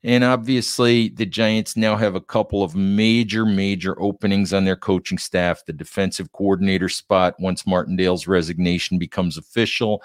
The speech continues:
and the offensive line, uh, position as well. On Big Blue View the other day, I posted a, uh, a look at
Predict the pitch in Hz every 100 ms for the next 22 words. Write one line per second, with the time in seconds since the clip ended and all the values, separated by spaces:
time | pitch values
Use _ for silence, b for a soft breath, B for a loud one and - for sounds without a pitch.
0 | B B _ _ _ 190 196 185 180 -
1 | 123 110 117 107 - 101 98 95 98 95
2 | 95 90 B B _ 95 92 - 104 80
3 | 90 - 92 87 90 90 85 80 87 82
4 | 82 78 b b _ _ 110 113 113 110
5 | - _ 101 101 127 101 123 113 104 117
6 | 110 110 107 104 101 107 101 98 - -
7 | 151 160 - 143 123 113 _ _ _ _
8 | _ 113 110 107 101 101 98 - 104 101
9 | 104 113 113 - _ _ _ - 104 98